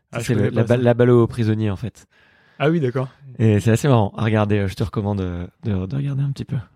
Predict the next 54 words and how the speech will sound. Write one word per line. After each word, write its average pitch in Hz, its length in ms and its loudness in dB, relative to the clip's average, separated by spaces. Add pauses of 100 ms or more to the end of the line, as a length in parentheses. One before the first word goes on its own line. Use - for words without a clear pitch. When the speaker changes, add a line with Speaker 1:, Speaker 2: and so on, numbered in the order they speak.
(160)
Speaker 1:
Génial. 107 300 -10 (200)
Speaker 2:
<laughs> 123 60 2 (600)
Bah, 120 180 4
hum, 123 360 0 (260)
on, 127 360 2
on, 127 180 4
on 127 100 2
a 123 60 6
un 120 80 4
petit 117 140 -6
peu 156 100 -2
digressé 123 400 2
pour, 107 300 -6
pour 117 140 -8
le 107 60 -8
début, 113 300 0
euh, 110 300 2
Speaker 1:
Oui. 110 80 2
Speaker 2:
mais 110 80 4
c'est - 100 -6
normal 110 260 0
pour, 110 240 0
euh, 98 80 0
poser 117 260 4
un 123 100 2
peu 123 80 0
le, 107 240 2
le 123 200 -6
contexte. 131 380 -6 (340)
Speaker 1:
Ouais. 113 100 -6
Speaker 2:
Euh, 104 760 0 (800)
là, 107 300 4
tu - 100 -4
le 127 80 0
sais, 160 240 4
enfin, 107 460 0 (120)
vu 107 120 -2
que - 60 -12
t'as 120 60 0
écouté 120 240 -4
quelques 120 280 0
épisodes, 117 320 2
et, 110 180 2
et - 40 -4
je 101 60 -8
t'en 110 100 0
remercie, 117 440 0
c'est - 140 -6
vraiment, 110 220 2
Speaker 1:
<laughs> - 0 -
Speaker 2:
franchement 113 280 -2
super - 300 -2
cool. 147 160 0
Euh, 101 540 0